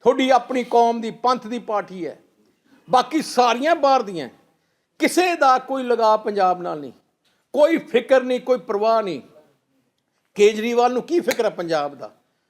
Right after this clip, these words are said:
ਅੱਜ ਰਾਘਵ ਚੱਡਾ ਚੀਫ ਮਿਨਿਸਟਰ ਬਣਿਆ ਫਿਰਦਾ, ਉਹਨੂੰ ਕੀ ਫਿਕਰ ਹੈ ਇੱਥੇ ਜਿਉਂਦੇ ਮਰਦੇ ਹੈ? ਜੇ ਫਿਕਰ ਹੈ, ਜੇ ਚਿੰਤਾ ਹੈ, ਤੇ ਅਕਾਲੀ ਦਲ ਨੂੰ ਚਿੰਤਾ ਹੈ। ਤੁਹਾਡੀ ਪਾਰਟੀ ਹੈ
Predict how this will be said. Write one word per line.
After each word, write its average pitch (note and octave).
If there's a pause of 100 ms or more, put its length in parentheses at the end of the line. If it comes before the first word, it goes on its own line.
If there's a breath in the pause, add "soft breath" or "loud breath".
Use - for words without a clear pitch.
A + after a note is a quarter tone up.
(880)
ਅੱਜ A3+
ਰਾਘਵ A3
ਚੱਡਾ C4+
ਚੀਫ -
ਮਿਨਿਸਟਰ B3+
ਬਣਿਆ A3+
ਫਿਰਦਾ, A3
ਉਹਨੂੰ C#4
ਕੀ F4
ਫਿਕਰ B3+
ਹੈ B3+
ਇੱਥੇ B3+
ਜਿਉਂਦੇ G#3+
ਮਰਦੇ G#3+
ਹੈ? F3 (300 soft breath)
ਜੇ A3+
ਫਿਕਰ G3+
ਹੈ, C3+ (840)
ਜੇ G#3+
ਚਿੰਤਾ G#3
ਹੈ, D3
ਤੇ G3
ਅਕਾਲੀ E3+
ਦਲ E3+
ਨੂੰ E3
ਚਿੰਤਾ B2+
ਹੈ। G#2+ (680)
ਤੁਹਾਡੀ F#3 (220)
ਪਾਰਟੀ D#3+
ਹੈ A2+